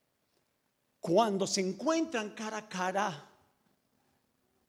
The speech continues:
el Señor le dice a, a, a Tomás,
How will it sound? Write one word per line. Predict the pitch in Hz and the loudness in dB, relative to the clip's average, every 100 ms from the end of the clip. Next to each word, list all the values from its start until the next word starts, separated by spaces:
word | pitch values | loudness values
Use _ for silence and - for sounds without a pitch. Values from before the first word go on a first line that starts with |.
| _ _ | _ _
el | 175 156 | -4 -2
Señor | 185 185 214 | 0 0 0
le | 196 | 0
dice | 185 196 208 185 | 0 -2 -2 -2
a, | 175 - - | -2 -6 -8
a, | 165 165 - | -4 -4 -4
a | 156 | -8
Tomás, | 156 147 175 190 - - | -6 -2 -2 -2 -8 -12